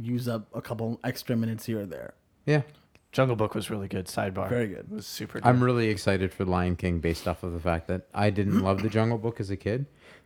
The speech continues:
Speaker 2: The Jungle Book remake was amazing.
Speaker 1: Okay, good. Yeah, yeah.
Speaker 2: It was really good.
Speaker 3: Yeah.
Speaker 2: So I think, I think we're in for something really, I think we're in for a treat with, with The Lion King.
Speaker 1: And I
Speaker 3: Yeah.
Speaker 1: like Favreau a lot, so.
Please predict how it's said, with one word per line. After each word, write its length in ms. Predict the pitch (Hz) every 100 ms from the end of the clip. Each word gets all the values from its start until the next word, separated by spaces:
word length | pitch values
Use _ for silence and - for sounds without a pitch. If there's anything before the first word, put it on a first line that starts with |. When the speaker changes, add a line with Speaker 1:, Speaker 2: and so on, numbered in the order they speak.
| _ _
Speaker 2:
The 120 | 104
Jungle 260 | 107 107 104
Book 200 | 98 92
remake 280 | 98 90 90
was 120 | 87
amazing. 360 | 85 78 73 -
Speaker 1:
Okay, 240 | 143 135 113 -
good. 200 | 147 117 113
Yeah, 120 | 123
yeah. 60 | 117
Speaker 2:
It 80 | 110
was 140 | 101
really 180 | 90 82
good. 200 | 78 76 -
Speaker 3:
Yeah. 220 | 139 123 110 _
Speaker 2:
So 160 | - 95
I 60 | 92
think, 240 | 104 92
I 60 | 101
think 180 | 117 107
we're 100 | 101
in 80 | 98
for 100 | 95
something 320 | - - 92
really, 300 | 90 87 87
I 80 | 98
think 200 | 101 95
we're 80 | 95
in 60 |
for 140 | 85 87
a 60 |
treat 320 | 85 - 85 87
with, 280 | 87 85
with 200 | - - -
The 60 |
Lion 260 | 80 78 80
King. 220 | - 82 -
Speaker 1:
And 100 | -
I 20 | 131
Speaker 3:
Yeah. 40 |
Speaker 1:
like 140 | 135 -
Favreau 340 | 120 113 110
a 40 |
lot, 220 | 60 - -
so. 260 | 85 65